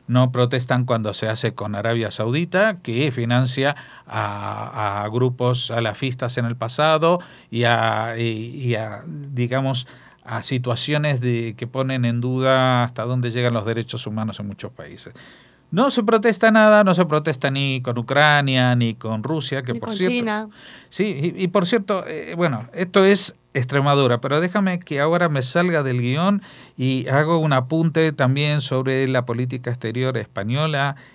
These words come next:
Speaker 1: en general, la europea más en particular, y ya, eh, culminando, eh, la de Estados Unidos.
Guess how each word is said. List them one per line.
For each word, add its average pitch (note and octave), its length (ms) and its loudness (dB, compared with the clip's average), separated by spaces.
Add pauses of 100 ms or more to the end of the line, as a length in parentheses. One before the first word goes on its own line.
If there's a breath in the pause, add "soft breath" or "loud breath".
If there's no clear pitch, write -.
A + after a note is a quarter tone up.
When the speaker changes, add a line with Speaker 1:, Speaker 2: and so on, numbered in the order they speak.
Speaker 1:
en F#2+ 100 -14
general, D#3 640 -2 (140)
la A#2 100 4
europea D3 800 0
más A#2+ 280 -4
en A2 100 -8
particular, A2 680 -4 (360 loud breath)
y A2+ 320 -4
ya, A#2 560 0
eh, A2+ 580 -10
culminando, D3 800 2
eh, A#2 260 0
la A2 300 -4
de G#2+ 320 -6
Estados B2 380 -6
Unidos. A2 560 -4